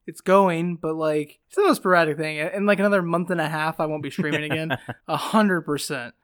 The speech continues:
Speaker 1: Uh, it's just, I'm back to it for now. But because I'm back to it, Wednesdays are Weeb Wednesdays. I play Japanese-based games, anime stuff,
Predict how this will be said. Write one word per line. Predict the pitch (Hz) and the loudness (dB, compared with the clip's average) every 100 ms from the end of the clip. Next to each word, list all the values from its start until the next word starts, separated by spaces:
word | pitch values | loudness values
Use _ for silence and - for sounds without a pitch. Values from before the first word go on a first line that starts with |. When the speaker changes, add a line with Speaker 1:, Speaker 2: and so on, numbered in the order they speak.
| _ | _
Speaker 1:
Uh, | 156 143 143 143 | -4 0 0 -2
it's | 160 156 | -6 -8
just, | 175 165 151 - - - _ | -6 -6 -6 -12 -16 -20 _
I'm | - 151 | -12 -4
back | 151 147 | -2 -4
to | - 147 | -4 -6
it | 135 | -6
for | 135 | -8
now. | 123 117 _ _ | -6 -8 _ _
But | 170 _ _ | -10 _ _
because | _ - 285 | _ -2 0
I'm | 240 | 2
back | 165 143 | 0 -2
to | 151 | -6
it, | 143 - _ 202 | -8 -10 _ -10
Wednesdays | 165 147 151 147 | -6 -4 -2 -2
are | 143 | -4
Weeb | 147 147 | -6 -6
Wednesdays. | 151 143 180 202 - 160 | -6 -2 -2 -2 -4 -12
I | |
play | 143 147 | -6 -6
Japanese-based | 139 147 143 143 147 143 _ _ 151 139 - | -4 -6 -6 -8 -8 -12 _ _ -10 -10 -10
games, | 147 151 165 165 147 - _ - | -8 -6 -6 -8 -10 -16 _ -12
anime | 147 156 160 | -8 -6 -8
stuff, | 151 180 175 175 | -6 -4 -2 -4